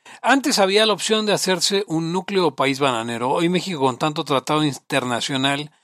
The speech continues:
y la inspección de fuerzas mundiales con acceso a dinero impreso de la nada, hace que ningún presidente se atreva a atacar al Banco Central.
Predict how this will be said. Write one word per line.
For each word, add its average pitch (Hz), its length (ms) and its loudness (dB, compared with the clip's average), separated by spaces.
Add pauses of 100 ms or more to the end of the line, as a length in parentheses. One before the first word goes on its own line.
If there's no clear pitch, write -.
(280)
y 147 100 -2
la 147 100 4
inspección 170 460 0
de 185 100 0
fuerzas 175 340 0
mundiales 151 480 -2
con 135 160 -2
acceso 160 320 -4
a 165 40 0
dinero 143 280 -2
impreso 143 420 -4
de 139 80 0
la 117 140 0
nada, 131 400 2
hace 135 240 -2
que 131 100 -4
ningún 123 460 -4
presidente 139 420 -2
se - 120 -2
atreva 135 360 2
a 123 40 2
atacar 127 360 -4
al 127 100 -2
Banco 127 220 -4
Central. 139 520 -4